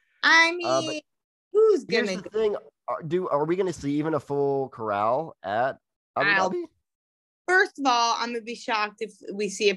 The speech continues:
Speaker 1: full corral because it's in Abu Dhabi. Second of all, the fact that it's the same day as O C R World Championships, come on, no, not happening. I mean, nobody cares.
Speaker 2: Well, Abu Dhabi's not the same day. That's the North American for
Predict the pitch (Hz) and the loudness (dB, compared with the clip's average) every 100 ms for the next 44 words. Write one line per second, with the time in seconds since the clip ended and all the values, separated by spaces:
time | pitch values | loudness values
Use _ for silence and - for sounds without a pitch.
0 | 190 196 196 208 190 190 202 196 190 185 | 0 -2 0 0 0 0 -2 -2 -2 -2
1 | 175 185 196 185 - 180 185 175 175 175 | -2 0 -2 -2 -6 -2 -2 -2 -2 -2
2 | 160 147 131 - _ _ - - 190 185 | -2 -6 -14 -16 _ _ -8 0 0 0
3 | 226 240 247 262 277 285 - _ _ 196 | 0 2 4 4 2 -2 -10 _ _ -6
4 | 202 226 214 220 220 208 208 190 - 190 | -2 0 0 0 0 0 -6 -8 -2 -2
5 | 196 202 190 180 185 175 185 - 180 175 | -2 -2 0 2 0 0 -2 0 -2 -2
6 | - 180 175 180 185 185 175 175 196 196 | -2 -2 -2 -4 -4 -2 -2 0 -4 -4
7 | 196 226 208 - - - 320 196 - 69 | 0 0 0 -4 -14 -2 0 0 -4 -8
8 | - - 175 - - - 190 196 190 170 | -6 0 2 2 -6 -2 2 2 0 -4
9 | 156 - 156 160 - 196 214 202 196 185 | -4 -4 -4 -4 -2 0 2 0 -2 -6
10 | - _ _ _ _ _ _ - 220 214 | -10 _ _ _ _ _ _ 0 2 4
11 | 190 185 139 135 135 - _ - 156 175 | 4 2 -4 -6 -8 -14 _ 4 6 8
12 | 175 170 151 107 101 98 104 95 92 117 | 6 4 4 2 2 -2 -2 0 0 0
13 | - 120 117 107 101 92 90 85 85 76 | 0 0 0 0 -4 -4 -6 -8 -6 -6